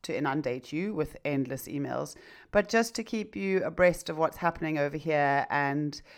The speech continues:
to let you know when the next episode is on its way out, what it's about, and to give you an opportunity to be the first to know. Guilt is an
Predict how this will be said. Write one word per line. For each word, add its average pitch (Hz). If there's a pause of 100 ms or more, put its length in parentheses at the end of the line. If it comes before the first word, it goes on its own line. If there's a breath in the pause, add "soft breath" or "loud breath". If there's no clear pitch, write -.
(240 loud breath)
to 196
let 175
you -
know 175 (460)
when 190
the 180
next 185
episode 170
is 170
on 170
its 156
way -
out, 262
what 170
it's 165
about, 233 (140)
and 180 (160)
to 185 (380 soft breath)
give 196
you 214
an 190
opportunity 190
to -
be 190
the 185
first 196
to 190
know. 247 (680)
Guilt 403 (160)
is 240 (140)
an 208